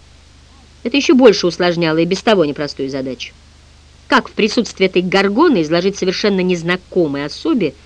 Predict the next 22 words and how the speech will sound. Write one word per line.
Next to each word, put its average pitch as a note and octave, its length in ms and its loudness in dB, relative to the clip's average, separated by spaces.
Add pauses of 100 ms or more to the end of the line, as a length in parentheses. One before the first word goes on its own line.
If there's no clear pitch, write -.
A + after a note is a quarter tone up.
(160)
по F#3+ 80 2
имени F3 280 2 (120)
Танька C3+ 420 -2 (560)
суть G3 300 -4
дела? C3 280 -4 (1200)
«Не F#3+ 120 0
берут B3+ 340 6
трубку?» F4 460 0 (520)
злорадно F3+ 420 2
спросила F#3 400 0
тетка C4+ 300 -2
и D#3+ 40 0
потянулась F3 400 -6
к - 60 -10
аппарату. D#3 480 -4 (260)
«Больше A3 240 4
звонить A3+ 300 2
не A3+ 140 4
дам, E3+ 280 2
не F3+ 120 -2
положено». D3+ 540 0 (180)
«Ура!» G#3 260 0